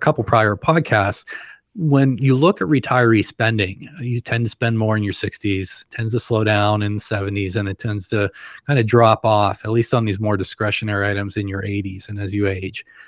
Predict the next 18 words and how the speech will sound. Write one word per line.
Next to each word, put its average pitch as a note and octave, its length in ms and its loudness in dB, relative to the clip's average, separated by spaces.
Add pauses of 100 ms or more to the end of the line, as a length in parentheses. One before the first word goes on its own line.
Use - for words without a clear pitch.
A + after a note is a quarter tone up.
(300)
The C3 100 0
thing F#3 220 4
that D3 160 4
doesn't, A#2 480 4
and G#2+ 180 -2
thing A#2+ 200 -2
that G#2 400 -6
goes A#2+ 220 0
the A2+ 120 2
other G#2+ 180 2
way A2 160 2
and A2 80 0
actually G#2+ 240 -6
consumes G#2 480 -8
more, G#2 300 0
is F#2+ 100 -4
your G2 140 -10
healthcare. G#2 480 -8